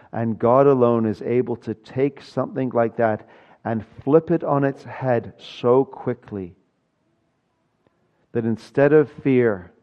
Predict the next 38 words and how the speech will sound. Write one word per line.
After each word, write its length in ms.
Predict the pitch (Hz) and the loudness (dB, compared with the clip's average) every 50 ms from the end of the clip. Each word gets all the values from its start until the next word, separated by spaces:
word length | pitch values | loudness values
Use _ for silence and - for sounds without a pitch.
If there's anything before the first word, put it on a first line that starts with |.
| _ _ _ _ _ _ _ _ _ _ _ _ _ _ _ _ _ | _ _ _ _ _ _ _ _ _ _ _ _ _ _ _ _ _
instead 320 | - 127 117 - 147 147 143 | -6 -6 -4 0 2 4 4
of 140 | 143 - - - - | 2 2 0 -10 -8
anger 420 | 139 135 135 143 147 143 127 135 131 | -4 -2 0 2 2 2 2 2 0
towards 480 | 131 - 123 117 127 135 131 - - | 0 -2 -2 2 4 4 2 2 -2
the 140 | - 127 113 | -6 -6 -6
Jewish 560 | 92 - 120 131 131 127 131 131 - - - _ _ | -4 -2 0 2 2 2 2 0 -2 -12 -20 _ _
authorities, 600 | - 113 - - 131 123 127 123 - 123 110 95 | -14 -10 -6 -2 0 2 2 0 0 -4 -6 -6
instead 260 | 120 110 - 156 151 | -6 -6 -2 0 2
of 100 | 156 147 | 2 2
those 220 | 123 139 123 117 107 | 4 2 2 2 0
horrible 720 | - - - - - 147 156 156 160 160 143 135 143 127 | -6 -18 -18 -4 2 6 8 8 8 8 6 4 2 2
memories 760 | 120 117 120 127 135 143 143 139 127 120 113 107 101 82 - - - - - - | 2 0 0 0 0 0 0 0 0 0 0 -2 -2 -4 -10 -20 -20 -20 -8 -2
of 200 | - 131 113 113 | 0 0 0 2
the 80 | 123 120 | 0 0
words 580 | 113 104 104 123 139 156 175 170 160 131 117 | 0 2 6 8 8 8 8 6 4 0 -2
that 160 | - 160 160 160 | -6 -6 -6 -4
she 160 | - - 143 | -4 -2 0
would 160 | 123 123 120 | 2 2 2
have 140 | 117 107 107 | 0 0 -4
heard 420 | - - - 160 156 151 151 131 | -6 0 6 8 8 8 8 8
that 140 | 117 139 131 | 4 0 0
would 100 | 127 110 | 0 -2
have 240 | 113 101 - _ - | -4 -4 -6 _ -16
pierced 480 | - - 170 170 170 165 - - - | -4 2 4 4 4 4 2 -2 -2
her 120 | - 127 110 | -2 -2 0
for 100 | - 120 | 0 -2
the 100 | 113 107 | -2 0
rest 380 | 104 113 135 147 147 - - | 2 4 2 2 2 0 -4
of 80 | 151 120 | 0 2
her 120 | 127 117 | 2 2
life 400 | 110 107 113 127 135 135 127 131 | 2 4 4 4 4 4 2 0
when 140 | - 117 113 | -2 -4 -4
Christ 480 | 101 - - - 135 139 135 - - - | -4 -4 -2 2 4 4 4 2 -2 -12
cried 380 | - - 131 131 131 131 127 | -6 0 2 4 4 4 6
out 200 | 135 127 131 139 | 4 4 4 2
from 200 | - 123 120 117 | -2 -6 -4 -4
the 80 | 110 104 | -4 -6
cross, 480 | - - - 127 123 120 113 - - | -6 -2 0 2 4 4 2 0 -4